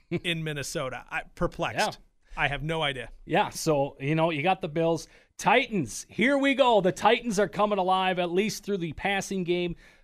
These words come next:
Speaker 1: Corey Davis, who I loved in the preseason, finally fifteen targets. Again, nine catches, a hundred sixty-one yards, the game-winning T D. Mariota looking pretty good back, leading them back. But the problem with the Titans,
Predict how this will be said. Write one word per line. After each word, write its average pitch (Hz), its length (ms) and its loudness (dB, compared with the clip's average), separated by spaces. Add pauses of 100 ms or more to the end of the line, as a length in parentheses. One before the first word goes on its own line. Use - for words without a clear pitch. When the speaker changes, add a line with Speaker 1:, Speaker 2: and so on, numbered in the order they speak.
(100)
Speaker 1:
Corey 233 360 4
Davis, 208 360 0
who 170 100 0
I 160 80 6
loved 170 260 0
in 175 80 -4
the 170 80 -8
preseason, 165 800 -4
finally 185 1080 0
fifteen 202 680 0
targets. 190 640 -2
Again, 156 240 -8
nine 175 260 -4
catches, 175 400 -4
a 165 60 -4
hundred 160 280 -4
sixty-one 160 440 -6
yards, 156 340 -2
the 123 100 -10
game-winning 180 640 -4
T 170 200 -4
D. 151 280 -2 (400)
Mariota 143 440 -2
looking 170 320 -2
pretty 165 260 -2
good 156 420 -2
back, 143 400 -4
leading 143 460 -6
them 143 200 -6
back. 135 380 -6 (240)
But 139 220 -4 (160)
the 135 100 -8
problem 185 540 2
with 214 140 2
the 214 80 0
Titans, 160 600 2